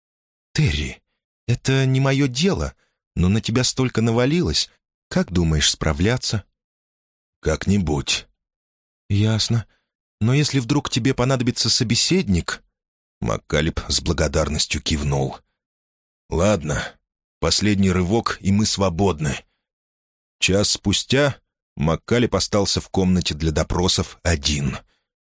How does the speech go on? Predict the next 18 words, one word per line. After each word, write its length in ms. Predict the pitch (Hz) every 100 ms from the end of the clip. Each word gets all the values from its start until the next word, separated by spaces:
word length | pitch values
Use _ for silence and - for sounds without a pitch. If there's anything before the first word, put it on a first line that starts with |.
| -
Уинстон 480 | 90 151 147 139 131
понесла 420 | 113 107 - 104
кассету 420 | 95 90 - 90 82
с 120 | 73
записью 540 | 90 85 80 - 78
его 200 | 78 73
монолога 500 | 73 73 69 78 76
на 120 | 73
расшифровку, 840 | 73 - - - - 120 - 131 - - -
предварительно 640 | 117 80 85 98 92 90
разрешив 560 | 85 76 78 - 98 -
воспользоваться 720 | 78 - 80 82 78 76 -
телефоном, 680 | - 90 95 87 78 71 69 _
стоявшим 560 | - - 73 76 - 76
тут 260 | - 90 90
же 240 | 92 80 -
на 140 | 80
столе. 520 | - 73 73 71 -